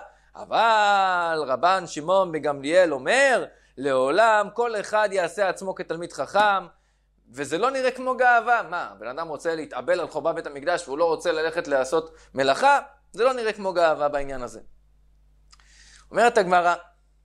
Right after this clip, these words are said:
אמר שמואל, אתה יודע, שכשלא יורדים גשמים חלילה, הרבה זמן, עצירת גשמים, אז במסכת תענית מפורשים שיש שלוש סדרות של תעניות.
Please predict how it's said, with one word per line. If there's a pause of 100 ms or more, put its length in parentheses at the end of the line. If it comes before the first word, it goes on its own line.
(600)
אמר
שמואל, (1400)
אתה
יודע, (760)
שכשלא
יורדים
גשמים
חלילה, (540)
הרבה
זמן, (120)
עצירת
גשמים, (480)
אז
במסכת
תענית
מפורשים
שיש
שלוש
סדרות (200)
של
תעניות.